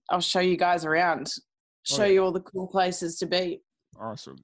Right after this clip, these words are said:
Speaker 2: That would
Speaker 1: I live
Speaker 2: definitely
Speaker 1: in Bondi, so that's something that you have to go and look, check out, of
Speaker 2: Okay.
Speaker 1: course.
Speaker 2: Awesome. I will, I, I'm assuming it's like a suburb of Sydney,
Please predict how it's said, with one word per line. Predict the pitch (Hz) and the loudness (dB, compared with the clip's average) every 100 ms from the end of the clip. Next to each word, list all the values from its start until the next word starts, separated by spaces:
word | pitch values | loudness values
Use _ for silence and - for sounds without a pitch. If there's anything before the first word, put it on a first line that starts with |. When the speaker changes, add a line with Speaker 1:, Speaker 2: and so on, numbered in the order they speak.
| - | -10
Speaker 2:
That | 107 | -8
would | 107 107 | -8 -8
Speaker 1:
I | 117 185 185 | -4 -2 0
live | 180 | -2
Speaker 2:
definitely | 113 | -2
Speaker 1:
in | 170 | 0
Bondi, | 175 180 175 156 151 | 0 2 2 2 2
so | 165 - 175 165 | 0 -2 0 2
that's | 175 - | 0 -2
something | - 165 170 165 | -4 -4 -6 -8
that | 160 | -8
you | 170 | -8
have | 185 185 | -8 -10
to | 185 | -10
go | 175 170 | -4 -4
and | 170 | -4
look, | 180 185 | -6 -6
check | - 202 190 | -6 -6 -6
out, | 190 190 226 - 202 | -2 -2 -2 -8 -18
of | |
Speaker 2:
Okay. | 190 | -14
Speaker 1:
course. | 214 214 294 185 - _ _ _ _ _ _ _ - | -8 -4 -4 -4 -8 _ _ _ _ _ _ _ -12
Speaker 2:
Awesome. | 127 - 90 - | -12 -10 -14 -10
I | 90 | -8
will, | 98 101 95 - _ _ _ | -8 -8 -10 -16 _ _ _
I, | 110 107 107 98 - _ _ | -10 -8 -10 -14 -20 _ _
I'm | 110 131 | -6 -4
assuming | 131 - 143 135 | -2 -2 0 0
it's | 135 - | -2 -2
like | 127 | -2
a | 117 107 | -2 -4
suburb | - 135 131 139 135 135 | -2 -2 2 0 0 -2
of | 127 | -4
Sydney, | - 151 143 156 160 | -4 -6 -6 -6 -6